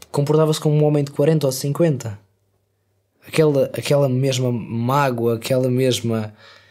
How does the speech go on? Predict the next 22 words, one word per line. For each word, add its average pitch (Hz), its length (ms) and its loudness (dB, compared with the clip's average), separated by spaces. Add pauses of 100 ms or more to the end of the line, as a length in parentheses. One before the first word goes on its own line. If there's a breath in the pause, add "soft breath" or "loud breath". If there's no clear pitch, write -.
(360 loud breath)
eh, - 220 -6
aquela 135 260 0
mesma 135 240 0
independência. 127 960 -2 (280)
Aquilo, 127 720 -4
eh, - 60 -2
acho 127 200 0
que - 120 -12
quando, 135 280 -2
quando 135 200 -2
uma 131 140 -2
pessoa 131 300 -2
viaja, 123 420 0 (160)
estes, 101 500 -6
estes 127 280 -4
pequenos 127 600 -4 (200)
nada 120 360 -2
são, 110 480 -4
são 117 240 -8
o 113 40 -4
mais 113 260 -4
importante. 104 560 -6